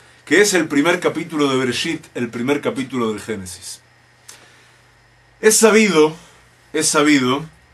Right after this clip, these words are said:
que el, el relato de la creación, el relato fundamental de la creación, que está en el primer capítulo del Génesis,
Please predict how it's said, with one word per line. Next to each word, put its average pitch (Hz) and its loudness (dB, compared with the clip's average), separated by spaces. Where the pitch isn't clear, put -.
que 160 0
el, 147 -4
el 127 -4
relato 175 2
de 160 4
la 143 2
creación, 131 -4
el 113 -8
relato 147 0
fundamental 143 0
de 147 2
la 123 0
creación, 113 -8
que - -16
está 143 0
en 147 6
el 139 2
primer 131 0
capítulo 139 -2
del 120 -2
Génesis, 139 -2